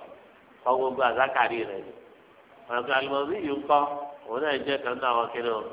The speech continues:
ìmẹ̀já sà, pé pé yọ kọ́ gbogbo àzákàrí lórí ẹ̀, tó bá ti jáde, òun là tọ̀ séré, èyí tí wọ́n máa ń pè ní àtọ̀ rèké. Ìyẹn wáyé,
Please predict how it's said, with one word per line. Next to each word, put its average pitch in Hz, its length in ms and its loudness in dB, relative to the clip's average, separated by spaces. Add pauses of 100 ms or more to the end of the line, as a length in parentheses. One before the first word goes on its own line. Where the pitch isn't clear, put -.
(100)
ìmẹ̀já 120 500 -4
sà, 143 140 -2 (640)
pé 120 180 -4
pé 131 160 -2
yọ 123 200 4
kọ́ 117 240 0 (440)
gbogbo 104 260 -8
àzákàrí 107 600 0
lórí 113 220 0
ẹ̀, 98 140 -2 (260)
tó 107 120 -12
bá 117 160 2
ti - 160 -6
jáde, 113 280 -2
òun 110 180 -4
là 104 100 -2
tọ̀ - 220 -6
séré, 120 280 -2 (380)
èyí - 160 -14
tí 127 80 -8
wọ́n 131 100 -2
máa 143 140 0
ń - 60 -6
pè 139 120 -2
ní 123 120 -4
àtọ̀ 127 360 -2
rèké. 95 320 -10 (640)
Ìyẹn 135 320 2
wáyé, 156 320 8